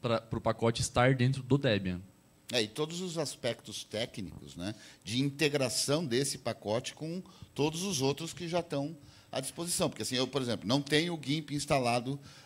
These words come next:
Speaker 2: ah, no meu Debian, digamos. Eu tenho um monte de outros. E aí eu vou instalar o gimp. Se eu pegar o pacote que tá lá no projeto gimp, pode ser que uma versão de uma coisa que seja dependência daquilo, et cetera, não esteja, ah, de acordo,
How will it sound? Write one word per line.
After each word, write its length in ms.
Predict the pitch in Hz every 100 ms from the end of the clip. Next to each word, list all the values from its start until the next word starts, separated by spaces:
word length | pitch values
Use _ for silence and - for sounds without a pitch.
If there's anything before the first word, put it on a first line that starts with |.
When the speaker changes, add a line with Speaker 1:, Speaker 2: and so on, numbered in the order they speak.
| -
Speaker 2:
ah, 180 | 98 90
no 140 | 127
meu 180 | 123 123
Debian, 380 | 139 120 73 71 - - - -
digamos. 500 | 90 95 76 - - - - - -
Eu 80 | 101
tenho 160 | 117
um 40 | 131
monte 300 | 156 175 160
de 120 | 139
outros. 520 | 117 80 - - - -
E 120 | 107
aí 60 |
eu 160 | 110 120
vou 140 | 117
instalar 480 | 117 - 113 101 95
o 100 | 113
gimp. 140 | 123 131
Se 160 | -
eu 60 | 180
pegar 320 | 202 151 131
o 60 | 123
pacote 460 | 113 - 110 -
que 80 | 110
tá 180 | - 101
lá 240 | 101 117
no 140 | 123 104
projeto 540 | 107 98 101 98 87
gimp, 240 | 101 151 104
pode 220 | 131 127 135
ser 160 | 160
que 200 | 156 156 143 - - -
uma 220 | 147 165
versão 540 | 147 151 - 151 165 156
de 100 | 139
uma 160 | 139
coisa 320 | 135 147 151 139
que 140 | 131
seja 280 | 139 135 135
dependência 760 | 127 131 135 113 135 131 -
daquilo, 460 | 120 123 - 131 127
et 100 | 120
cetera, 360 | - 127 131 143
não 80 |
esteja, 540 | 160 - 147 143 151 156 - - - -
ah, 180 | 131 131
de 140 | 143
acordo, 500 | 147 147 151 104